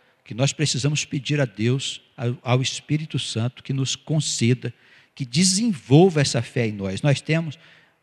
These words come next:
a nossa fé em determinada, eh, quantidade, vamos dizer assim.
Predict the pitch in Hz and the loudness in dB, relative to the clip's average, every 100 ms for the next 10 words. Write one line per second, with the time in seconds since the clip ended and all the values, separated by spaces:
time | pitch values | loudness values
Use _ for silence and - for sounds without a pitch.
0 | - 120 123 135 110 - 123 127 113 - | -6 -2 0 0 -2 -4 -2 0 0 -4
1 | _ _ _ - 113 123 139 120 123 127 | _ _ _ -10 -6 -2 0 2 2 2
2 | 135 139 120 110 95 87 - _ - 107 | 2 2 0 0 -2 -8 -14 _ -20 -14
3 | 95 - - 139 147 127 120 120 110 101 | -14 -8 4 4 4 -2 4 4 2 -2
4 | 113 107 104 107 104 104 101 - - | -6 -6 -6 -4 -2 -4 -4 -6 -8